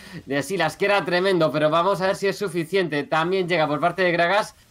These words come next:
Y perfecta, la verdad. La jugada por parte de Silas, que, que escapaba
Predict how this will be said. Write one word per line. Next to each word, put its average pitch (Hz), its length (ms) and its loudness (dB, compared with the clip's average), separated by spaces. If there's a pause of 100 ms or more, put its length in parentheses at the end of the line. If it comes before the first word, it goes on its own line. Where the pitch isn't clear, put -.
(120)
Y 113 100 -20
perfecta, 165 460 -4
la 127 80 2
verdad. 139 240 0 (120)
La 123 100 -8
jugada 175 320 -2
por 170 140 -6
parte 180 200 -4
de 170 120 -2
Silas, 196 400 -8
que, 113 420 -12
que 113 60 -20
escapaba 156 680 -2